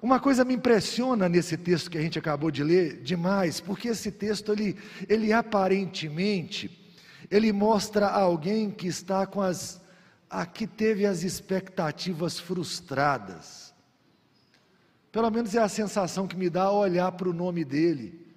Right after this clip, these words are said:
Você já teve as expectativas frustradas? Eu acho que só menino que não teve. Tem que ser muito menino para não ter,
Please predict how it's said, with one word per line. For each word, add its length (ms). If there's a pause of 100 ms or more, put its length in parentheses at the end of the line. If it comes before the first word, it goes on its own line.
(380)
Você 340
já 160
teve 320
as 120
expectativas 840
frustradas? 1040 (3250)
Eu 160
acho 140
que 80
só 260
menino 500
que 140
não 140
teve. 480 (760)
Tem 140
que 60
ser 180
muito 380
menino 480
para 160
não 160
ter, 520